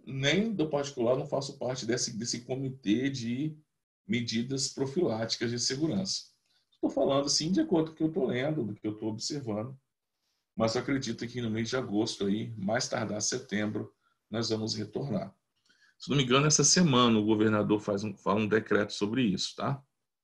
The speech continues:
O Casagrande. Então, o Casagrande, essa semana, ele vai fazer um decreto, se ele vai prolongar pra mais trinta dias ou mais quinze.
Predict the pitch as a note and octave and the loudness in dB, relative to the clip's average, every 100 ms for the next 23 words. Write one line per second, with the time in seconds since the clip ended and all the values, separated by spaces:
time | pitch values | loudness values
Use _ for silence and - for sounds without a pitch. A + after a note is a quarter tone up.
0 | _ _ _ _ _ _ - G#2 - - | _ _ _ _ _ _ -6 -2 -2 -2
1 | G2+ G2 - - - _ _ _ - _ | 0 0 -2 -8 -12 _ _ _ -20 _
2 | G#2 G2+ G#2 G2+ G#2+ G2+ G#2 - A#2 A2 | 0 2 4 4 4 4 2 2 4 4
3 | A#2 G2+ G2 G2+ G2 A2+ A2+ B2 - - | 2 0 0 0 0 2 4 4 4 0
4 | G#2 G2+ G2+ - G#2 G2+ G2 F#2 F#2+ F#2+ | 0 4 2 4 0 2 0 0 2 2
5 | G2 G2 G2 - A2+ A#2+ C#3+ G#2 G#2 G#2 | 2 0 -2 -2 -2 0 0 0 0 -2
6 | G#2+ - A#2+ C3+ | -4 -2 -2 -2